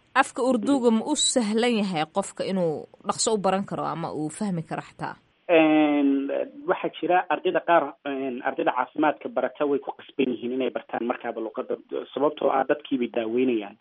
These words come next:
Speaker 2: Oo dadkii, in dadkii localka ahaa inay dha-, inay dhaqankii, dhaqankoodii bartaan, afkoodii bartaan way ku qasban yihiin.
Speaker 1: Mhm.
Speaker 2: Marka inta badan horey u bartaan dadka gobollada jooga ee caafimaadka barta ee dadka la, la, la dhaqan gala.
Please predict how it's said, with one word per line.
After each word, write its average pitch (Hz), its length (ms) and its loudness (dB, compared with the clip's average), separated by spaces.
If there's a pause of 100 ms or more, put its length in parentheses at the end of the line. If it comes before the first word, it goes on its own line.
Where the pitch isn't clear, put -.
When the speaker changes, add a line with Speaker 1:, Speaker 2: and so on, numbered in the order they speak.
(420)
Speaker 2:
Oo 120 80 -4
dadkii, 139 280 0 (240)
in 143 180 -2
dadkii 143 260 -2
localka 139 420 2
ahaa 123 220 -4
inay 131 240 -2
dha-, 143 260 -4
inay 135 220 0
dhaqankii, 120 480 -6 (320)
dhaqankoodii 127 500 0
bartaan, 120 380 -6
afkoodii 123 420 -6
bartaan 123 320 -6
way 120 120 -6
ku 147 100 -14
qasban - 400 -10
yihiin. 113 260 -16 (200)
Speaker 1:
Mhm. 196 280 -4
Speaker 2:
Marka - 240 -2
inta 180 200 -2
badan 147 280 0
horey 143 400 4
u 160 80 -2
bartaan 139 600 -2 (260)
dadka 139 220 -4
gobollada 135 440 2
jooga 123 480 0 (140)
ee 131 160 -2 (400)
caafimaadka 131 600 -2
barta - 280 -8
ee 123 160 -2
dadka 127 240 -6
la, 123 140 0 (180)
la, 120 200 -8 (120)
la 120 140 -6
dhaqan 117 340 -6
gala. 98 200 -12